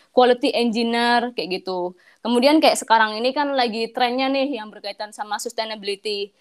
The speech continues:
Nah, Tekim tuh juga bisa masuk ke situ kayak gitu. Atau ke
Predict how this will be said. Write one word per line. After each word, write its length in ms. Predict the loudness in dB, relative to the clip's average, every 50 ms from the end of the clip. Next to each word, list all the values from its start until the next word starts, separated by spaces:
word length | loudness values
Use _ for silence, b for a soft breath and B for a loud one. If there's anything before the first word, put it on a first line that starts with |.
| b b
Nah, 160 | b -4 -2 0
Tekim 320 | -2 -2 0 0 0 0
tuh 80 | 0 0 -2
juga 240 | -2 -2 0 2 2
bisa 240 | 2 2 0 0 0
masuk 320 | 0 0 -4 -4 -6 -8
ke 160 | -8 -4 -4
situ 320 | -4 0 2 4 4 4 4
kayak 240 | 2 -2 -4 -8 -8
gitu. 240 | -6 -6 -6 -6 -8 b b b b b b
Atau 640 | b 0 2 4 6 6 6 6 4 2 0 -4 _ _ _ _ _ _ -4
ke 80 | -2